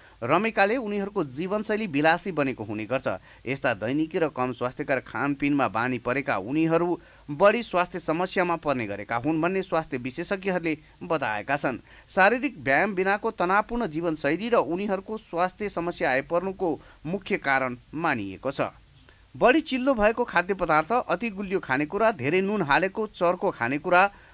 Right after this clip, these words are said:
मदिरा, सुर्तीजन्य पदार्थ र प्याकिङ खानेकुराले रोग निम्त्याउनका कारक बन्ने विज्ञहरूले बताएका छन्। यो त सामान्य जानकारी मात्र हो। यस्ता समस्या देखा परेमा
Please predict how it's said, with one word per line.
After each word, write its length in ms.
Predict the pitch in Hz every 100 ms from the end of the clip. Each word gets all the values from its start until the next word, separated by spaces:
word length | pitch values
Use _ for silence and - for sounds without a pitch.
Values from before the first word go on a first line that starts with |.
| -
मदिरा, 400 | 147 175 170 180
सुर्तीजन्य 640 | 190 180 185 196 185 175
पदार्थ 380 | 135 143 160 190
र 140 | 220 151
प्याकिङ 400 | - 160 170 226
खानेकुराले 680 | 175 160 175 180 185 185 180 - - - -
रोग 320 | 131 190 233
निम्त्याउनका 680 | 190 170 170 185 190 175 175 165 -
कारक 320 | 170 170 180
बन्ने 340 | 151 127 123 120 117
विज्ञहरूले 480 | 139 156 151 139 110
बताएका 440 | 98 92 87 95 135
छन्। 200 | 147 90 - - - -
यो 140 | 190
त 120 | 294 320
सामान्य 480 | - 190 240 247
जानकारी 420 | 180 160 175 170 156
मात्र 280 | 123 -
हो। 220 | 135 131 -
यस्ता 240 | 117 143 123
समस्या 380 | 123 131 147 110
देखा 240 | 127 151
परेमा 380 | 170 185 190